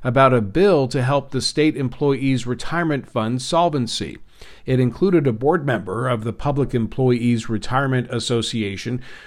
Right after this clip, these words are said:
raising issues of alleged embezzlement, which captured the attention of media and the ire of some senators. The headline in the New Mexican reads,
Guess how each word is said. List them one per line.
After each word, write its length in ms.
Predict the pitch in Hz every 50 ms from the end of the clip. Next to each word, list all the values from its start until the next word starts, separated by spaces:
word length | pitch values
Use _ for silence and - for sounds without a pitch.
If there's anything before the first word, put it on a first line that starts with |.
| - - - -
raising 640 | - 110 110 113 127 131 143 156 156 131 151 143 139
issues 600 | 135 139 147 160 156 - - 143 120 98 92 90
of 160 | 95 - 113
alleged 400 | 113 110 110 117 127 123 107 -
embezzlement, 840 | 131 135 120 117 110 110 131 160 165 - 165 127 110 92 73 - - - - - - - - -
which 280 | - - 113 - -
captured 480 | - - 143 151 - - - 135 117 104
the 100 | 123 117
attention 500 | 113 113 - 123 127 117 - - 120 113
of 300 | - - 117 110 98 101
media 560 | 117 151 202 185 139 113 90 98 135 - 92 - - - - - - _ - - -
and 300 | - 110 127 139 147 139
the 140 | 143 143
ire 360 | - - 113 120 131 135 135 -
of 180 | - 123 117
some 240 | - - 139 135 131
senators. 720 | 131 - 165 190 175 135 107 101 78 69 64 - - - - - - -
The 80 | 113
headline 500 | 101 120 147 139 127 123 113 113 113 110
in 200 | 110 123 117 110
the 80 | 104 110
New 100 | 107 110
Mexican 460 | 127 143 147 - - - 135 117 107
reads, 360 | 98 104 101 95 98 95 -